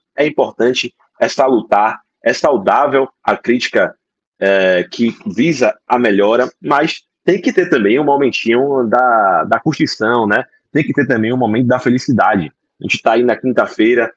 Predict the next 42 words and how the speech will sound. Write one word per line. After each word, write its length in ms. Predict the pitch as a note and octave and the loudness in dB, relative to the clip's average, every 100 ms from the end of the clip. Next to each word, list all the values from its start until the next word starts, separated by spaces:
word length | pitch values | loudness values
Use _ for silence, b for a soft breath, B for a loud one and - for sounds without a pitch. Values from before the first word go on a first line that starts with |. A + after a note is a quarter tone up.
| - | -4
domingo 400 | A2+ A2 C3 B2+ | -2 2 0 0
tem 160 | A#2 | 0
jogo, 260 | G2 A2+ C3+ | 2 0 0
então 180 | C3 D#3+ | -2 -2
a 40 | |
gente 100 | F3+ | 0
tem 120 | F3+ | -2
esse 120 | F3+ E3 | -2 -2
intervalo 460 | D3 A2+ A#2+ B2 | -2 0 0 2
aí 80 | B2+ | 0
pra 100 | F#3 | -2
curtir, 540 | - - - D#3+ D#3+ _ _ - | -2 -4 -2 0 -2 _ _ -6
pra 100 | G3 | -2
sacanear, 720 | F3+ D#3+ C3+ B2 A2+ A#2+ A2+ _ | -2 0 0 2 2 2 0 _
pra 120 | - C#3+ | -2 2
gozar 360 | C3+ A#2 A#2+ | 2 2 0
com 80 | A#2 | -2
o 20 | |
torcedor 260 | G#2+ A#2 G#2+ | -2 -2 2
do 160 | F#2+ | 2
vice, 460 | F2+ A#2 G#2+ G2 - _ - | 2 0 0 -4 -4 _ -4
pra 140 | D3 | -2
ficar 260 | E3 - B2 | 0 -2 -2
feliz, 540 | A#2+ G#2+ B2 A#2+ - _ - | 0 2 0 -2 -8 _ -4
pra 600 | C#3+ C#3+ C#3 A#2+ A2 F2+ | 0 2 2 2 2 -2
sorrir, 560 | - G#3 C3 F#3 F3+ - | -2 -2 2 0 -2 -2
né, 200 | A2 D3 - - | -4 -4 -12 -2
alegremente, 720 | A#2 B2 B2+ A2+ G#2 A2+ - _ _ - | 0 2 2 0 0 -2 -8 _ _ -4
porque 240 | C3 C3 | -2 0
o 40 | C#3+ | 0
nosso 200 | D3 C#3 | 0 -2
time 240 | - B2+ | -2 -2
até 180 | B2 B2+ | 0 0
agora, 240 | G#2 A2 | 2 2
nesse 160 | A2+ A2 | 0 -2
começo 280 | A2 A2+ - | -2 -2 -2
de 120 | A#2 | -2
ano, 280 | F#2+ G2+ - _ _ | 0 -2 -6 _ _
tem 140 | C#3+ D3+ | -2 0
feito 280 | C3 C3 - | -2 -2 0
por 180 | E3+ | 0
merecer 600 | D#3+ D3 B2+ - G#2+ A2+ | 2 2 0 0 0 0